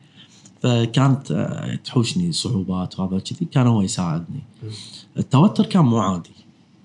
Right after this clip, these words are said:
Speaker 1: يعني، آه، تقدر تقول عادي أنا نازل على طقة بسبب الخوف أرجف. ترى لليوم لاعبين البلياردو إذا في خوف، في مخاوف، هذا يوصل لمرحلة إنه إيده ترجف وهو يلعب.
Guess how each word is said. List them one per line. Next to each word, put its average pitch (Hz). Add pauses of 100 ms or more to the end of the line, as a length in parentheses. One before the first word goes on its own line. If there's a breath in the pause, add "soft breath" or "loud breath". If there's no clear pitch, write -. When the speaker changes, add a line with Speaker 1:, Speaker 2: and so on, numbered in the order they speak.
Speaker 1:
يعني، 107
آه، 82 (520)
تقدر 156
تقول 135
عادي 139
أنا 110
نازل 110
على 101
طقة 104
بسبب 139
الخوف 139 (400)
أرجف. 143 (1000 soft breath)
ترى 156
لليوم 95
لاعبين 98
البلياردو 98 (240)
إذا 104
في 107
خوف، 92
في 82
مخاوف، 101
هذا 123
يوصل 147
لمرحلة 123
إنه 117 (400 loud breath)
إيده 123
ترجف 98
وهو 87
يلعب. 69